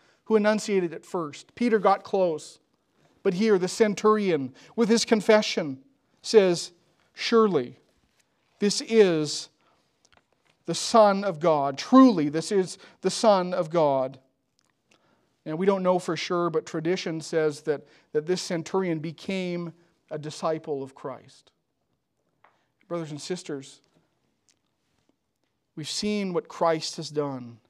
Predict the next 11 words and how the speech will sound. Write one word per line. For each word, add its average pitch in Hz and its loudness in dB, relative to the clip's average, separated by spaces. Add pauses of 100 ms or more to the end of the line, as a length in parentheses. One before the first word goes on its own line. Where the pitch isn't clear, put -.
(600)
We 156 -14
see 190 -6
the, 151 -2
the 147 -6
table 175 0
that 147 -6
he 160 -8
has 147 -2
set 165 -4
before 160 -8
us, 151 -16